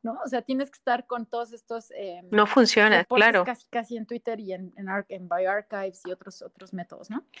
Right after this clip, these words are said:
Speaker 1: Pero bueno, <clears throat> en respuesta en parte a esos llamados, ¿no? Míos y de otros colegas, eh, ya se conformó un grupo, eh, coordinado por el doctor Carlos Arias del I B T de la unam, en el que estamos, eh,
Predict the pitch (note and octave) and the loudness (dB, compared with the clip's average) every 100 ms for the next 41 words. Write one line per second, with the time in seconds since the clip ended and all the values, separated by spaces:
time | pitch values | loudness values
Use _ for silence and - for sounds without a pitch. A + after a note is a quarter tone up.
0 | - - - A#3+ C4 C4 A#3 _ C#4+ E4 | -20 -16 2 6 6 4 0 _ 2 2
1 | B3+ _ _ - - C#4 B3 C4 - D4 | 2 _ _ -20 -8 -2 0 0 2 0
2 | - F4 C#4+ C#4 C#4+ D4 A#3+ A3 C4 A3 | 0 -8 -8 -8 -6 -4 -4 -6 -10 -12
3 | G3+ G3 G3+ F#3+ E4+ - G3 G#3 A3+ A#3 | -12 -12 -10 -10 -12 -18 -16 -12 -10 -10
4 | G#3 G3+ F#3+ - G#3+ - G#3+ G3+ F3 A3 | -12 -12 -12 -12 -14 -8 -6 -6 -8 -18
5 | _ _ _ _ - G#3 G#3 G3+ F3+ A#3+ | _ _ _ _ -10 -6 -6 -6 -4 -4
6 | A#3+ D4 C4 B3 A#3+ B3+ B3 B3 B3 A3+ | -4 -8 -10 -6 -6 -6 -8 -8 -6 -8
7 | - G#3 G3 - F#3+ G3+ G3+ A3+ A3 G#3 | -8 -12 -10 -10 -8 -8 -6 -6 -6 -10
8 | G3 - G#3 - G3 G#3+ A3+ G#3 G3 F#3+ | -10 -12 -12 -10 -12 -10 -8 -8 -8 -12
9 | G3+ G3+ - G3 G3+ G#3 G3+ F#3 _ _ | -12 -10 -4 -4 -4 -6 -6 -8 _ _
10 | _ - G#3+ A3 A#3 A#3 C4+ C4+ C#4+ D4 | _ -4 -2 0 -2 -2 2 4 4 0
11 | C4+ - - G3+ | -2 -6 -4 -2